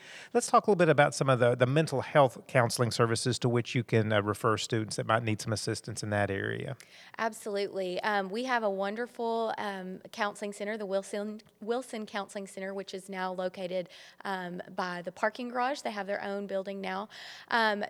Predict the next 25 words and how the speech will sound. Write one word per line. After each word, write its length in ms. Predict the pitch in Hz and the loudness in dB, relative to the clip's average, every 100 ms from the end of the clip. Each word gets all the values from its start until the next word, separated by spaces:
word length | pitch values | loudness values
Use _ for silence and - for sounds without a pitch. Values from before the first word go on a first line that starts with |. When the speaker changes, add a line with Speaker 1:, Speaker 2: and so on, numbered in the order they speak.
| 202 | 0
Speaker 2:
they 200 | 226 269 | 2 4
have 120 | 330 | 0
been 160 | 240 233 | -2 -4
doing 220 | 226 220 | -4 -4
a 40 | 202 | -4
lot 140 | 190 | -4
of 100 | 180 | -4
workshops 640 | 196 226 - - 254 - | -2 -2 -4 -4 -4 -4
this 160 | - 247 | -6 -6
semester, 520 | - 226 226 - 226 | -4 -6 -4 -6 -6
which 160 | 214 202 | -6 -6
are 80 | - | -6
advertised 600 | 185 185 202 202 196 190 | -6 -6 -6 -2 -2 -4
in 80 | 190 | -8
the 60 | |
Daily 300 | 185 180 175 | -6 -6 -6
Digest, 580 | 180 277 285 285 277 - | -4 -4 -4 -4 -4 -6
and 100 | 220 | -12
they're 100 | 180 | -10
on 100 | 175 | -10
the 60 | 180 | -12
campus 400 | - 190 - - | -12 -12 -14 -12
calendar 480 | 233 226 233 226 202 | -8 -8 -6 -6 -6
as 160 | 185 | -6
well. 400 | 190 190 202 208 | -8 -6 -4 -6